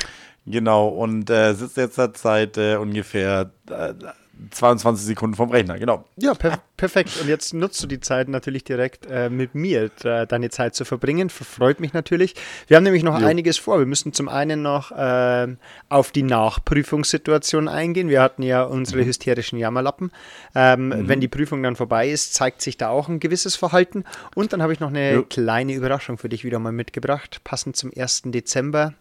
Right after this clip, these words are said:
Speaker 2: Äh, wir werden sehen,
Speaker 1: Mhm.
Speaker 2: aber zunächst mal auf die Nachprüfungssituation. Wir hatten ja die hysterischen Jammerlappen, den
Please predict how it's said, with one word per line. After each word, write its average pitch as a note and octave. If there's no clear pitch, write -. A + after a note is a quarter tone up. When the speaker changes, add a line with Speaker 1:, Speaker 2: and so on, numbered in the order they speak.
Speaker 2:
Äh, B2
wir B2+
werden B2+
sehen, D3+
Speaker 1:
Mhm. -
Speaker 2:
aber C#3+
zunächst F3
mal D3+
auf C3
die C#3
Nachprüfungssituation. C#3
Wir C#3
hatten C#3
ja C3
die B2+
hysterischen D3
Jammerlappen, A#2
den C3